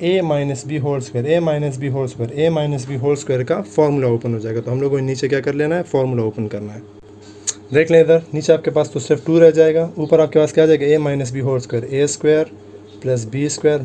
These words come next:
minus टू ए बी वाला formula है। तो यहाँ पर हमारे पास एक्स वाई है, हम लोग X Y में लिखेंगे इसको। again, same यहाँ पर भी टू है, ये y minus z है, तो आपके पास वाई स्क्वायर, टू, थोड़ा सा इसको change, z square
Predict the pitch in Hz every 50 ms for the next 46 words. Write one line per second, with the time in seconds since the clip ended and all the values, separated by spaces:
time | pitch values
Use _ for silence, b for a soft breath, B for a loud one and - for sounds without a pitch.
0 | 110 117 123 127 139 151 156 160 165 170 165 165 - - - - - - - 135
1 | 135 131 123 113 120 123 120 117 117 - 131 135 139 147 147 151 151 151 151 -
2 | 127 123 127 123 123 123 123 127 127 123 120 - - - 139 147 - - - 156
3 | 151 151 151 135 127 120 117 113 123 120 - 147 143 143 143 139 139 139 - 147
4 | 139 143 143 - - - 151 156 B B B B B B B B B - - 127
5 | 117 143 151 156 156 147 - - 151 143 139 139 147 147 147 156 143 139 147 -
6 | - 151 147 151 151 143 131 127 131 117 131 139 147 147 147 147 147 139 131 143
7 | 143 135 135 123 131 123 123 120 - 127 117 - 120 117 120 - 127 127 139 139
8 | 139 - - 139 139 143 143 143 B B B B B B B B B B B B
9 | 101 104 - 101 - - - - - - - - - - - - - - 131 123
10 | 120 120 123 117 113 123 113 - - - 113 - - 120 117 117 117 110 113 110
11 | 117 131 139 143 143 147 - - - - - - - 139 139 143 143 147